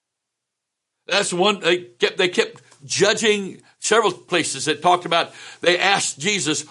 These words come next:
"Why do your disciples, when they come in, uh, to come in the house, not wash their hands and wash their feet and wash wh-, wh-, whatever?"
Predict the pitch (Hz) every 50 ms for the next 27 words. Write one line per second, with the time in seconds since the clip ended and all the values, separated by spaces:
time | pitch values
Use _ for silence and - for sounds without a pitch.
0 | - - - 127 160 214 262 285 277 269 254 247 254 254 226 233 226 - - 233
1 | 240 247 220 - 160 139 120 117 - - 156 151 151 151 147 - 190 190 190 202
2 | 202 180 135 117 117 117 110 _ _ _ _ _ _ - 147 151 147 147 - 117
3 | - - 185 190 196 202 202 190 180 160 139 202 208 170 139 - - 131 143 160
4 | 170 175 - - _ _ _ 117 123 156 190 220 - - - - 208 202 165 -
5 | 185 208 180 160 147 131 113 127 123 156 220 226 - - 208 202 185 - - 196
6 | 214 196 175 165 143 127 123 120 120 - - _ _ _ _ _ _ 110 120 156
7 | 190 190 - - 151 - 147 156 165 - - 143 170 - - 151 170 185 208 214
8 | 196 135 113 - -